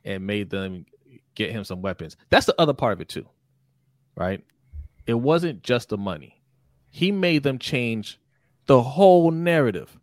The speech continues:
right? "We gonna get you some wide receivers." They were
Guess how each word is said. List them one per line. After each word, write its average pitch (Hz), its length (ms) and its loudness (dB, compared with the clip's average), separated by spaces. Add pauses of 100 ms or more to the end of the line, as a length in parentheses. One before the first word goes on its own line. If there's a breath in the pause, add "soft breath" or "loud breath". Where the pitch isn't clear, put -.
(500)
right? 135 300 0 (320)
"We 131 140 2
gonna 135 180 0
get 151 200 -4
you 147 80 -6
some 131 120 -4
wide 117 100 2
receivers." 104 440 -4 (580 soft breath)
They 143 200 2
were 117 340 2